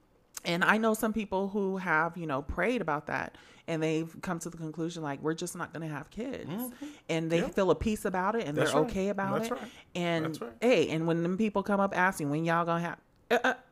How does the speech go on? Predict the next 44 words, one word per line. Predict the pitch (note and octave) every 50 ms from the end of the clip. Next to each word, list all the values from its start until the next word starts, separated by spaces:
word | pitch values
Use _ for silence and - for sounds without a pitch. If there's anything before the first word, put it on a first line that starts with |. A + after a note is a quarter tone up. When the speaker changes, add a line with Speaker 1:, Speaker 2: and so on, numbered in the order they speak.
| _ _
Speaker 1:
nothing, | - A3 A#3+ - - A3+
none |
of | G#3+ A3
Speaker 2:
Uh-huh. | A3+ A#3
Speaker 1:
your | A#3 B3 B3
business. | A3+ C4+ C#4 A#3+ B3 G#3+ A3
Speaker 2:
"Oh, | G#3+
we're | G#3+ A#3+ E4
Speaker 1:
Back | - F#3 B3 C#4+
Speaker 2:
good." | E4 -
Speaker 1:
up. | - -
We're | E3+ G#3 B3
good. | A#3 G#3+ D4 F4 D#4 F3+ A#2+ - -
We're | F#3 A#3+
Speaker 2:
Mm-hmm. | D#3 F3+
Speaker 1:
fine. | A3 B3 D4 B3 E3 C#3+
We | D3+ F#3+ A3+
doing | G#3+ F3 D#3 D#3 - D3+ F#3+ G#3+ A#3+ B3
our | B3 B3+
be-, | A3+ G#3+ A#3+ A3+ -
living | F#3+ G#3 A3 A3+
our | A3 A3
best | A3+ A#3+ A#3+ A#3 -
life. | A#3 F3
And | D3+ D3 C3+ G3 G#3
some | - D#4+ D#4
people | F4 E4+ - A#3
feel | G#3+ - A3+
like | G#3 F#3+ G3 -
you | G#3 G3
can't | - - G#3+ G#3 F#3+ - F3+
be | F#3+ G3
fulfilled | G3+ - A3 G3 - - G3+ G#3+ G#3+ G#3+ A3 A3+ A#3 - - - - - - - - - - - -
or | -
you | F3+ F#3 F#3+
can't | F3 - - G#3 F#3 G3
have | F#3+ F#3+ F3+ E3
a | E3+
good | D#3+ E3 E3+ C#3+
life | D#3+ D#3+ D#3 D#3+ E3 D#3+ F#3+ A3 G#3+ - - - - - - - - _ _
without | - F3 F3+ F#3 - F#3 E3 D3+ D#3+ - -
children. | - - F#3 F#3 F3 A3 G#3 G#3+ B3 C4+ - _ _ _ _ _ _ _ _ _ _ _ _ _ _ - - _ _ _
And | - G3+ G3+ G3 G3
that | G3 F#3 F#3+ -